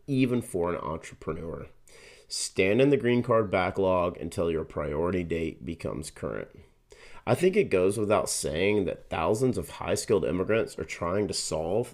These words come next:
the unrestricted employment riddle. A merit-based points immigration system could be very well the answer for entrepreneurs and employees alike. One can only dream of a brighter future.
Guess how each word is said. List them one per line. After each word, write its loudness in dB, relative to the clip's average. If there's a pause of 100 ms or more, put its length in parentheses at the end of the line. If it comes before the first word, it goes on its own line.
the -8 (100)
unrestricted -2
employment -8
riddle. -6 (920)
A 2
merit-based 4
points -2
immigration 2
system 2
could -6
be -2
very 2
well 4
the -2
answer 2
for -4
entrepreneurs 0
and -6
employees -4
alike. -6 (880)
One 4
can 2
only 4
dream -2
of -4
a -2
brighter -2
future. -6